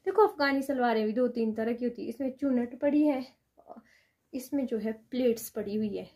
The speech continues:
ऐसे ऐसी होती है, पर दोनों ही बहुत प्यारी है। अभी मैं जाती हूँ घर, खाना वाना बनाना है। रौनक के फिर से एग्जाम हो रहे हैं और रौनक के लिए भी था कि भाई नाइंटी से अप percent है तो और आपको क्या चाहिए?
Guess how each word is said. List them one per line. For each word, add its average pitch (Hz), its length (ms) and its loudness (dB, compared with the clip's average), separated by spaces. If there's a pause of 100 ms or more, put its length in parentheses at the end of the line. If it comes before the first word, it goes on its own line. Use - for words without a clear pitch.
(180)
ऐसे 240 260 -6
ऐसी 233 220 -6
होती 226 260 -8
है, 226 80 -4
पर 247 100 -2
दोनों 269 280 2
ही 294 100 4
बहुत 233 340 -2
प्यारी 214 260 -4
है। 208 200 -12 (440)
अभी 262 180 0
मैं 247 180 4
जाती 226 280 -4
हूँ 214 200 0
घर, 247 300 4 (220)
खाना 262 280 4
वाना 226 220 2
बनाना 214 340 0
है। 233 180 2
रौनक 233 280 2
के 240 60 0
फिर 240 180 -4
से 233 180 -8
एग्जाम 220 480 -2
हो 208 100 0
रहे 208 120 0
हैं 208 120 -8 (500)
और 262 140 4
रौनक 262 320 0
के 262 120 -6
लिए 269 140 0
भी 269 100 -2
था 254 200 -2
कि 247 140 -6
भाई 247 240 0 (320)
नाइंटी 247 460 2 (400)
से - 160 -2
अप 262 260 4
percent 254 340 2
है 226 100 2
तो 254 100 4
और 226 200 8
आपको 214 260 0 (100)
क्या 226 140 0
चाहिए? 226 380 0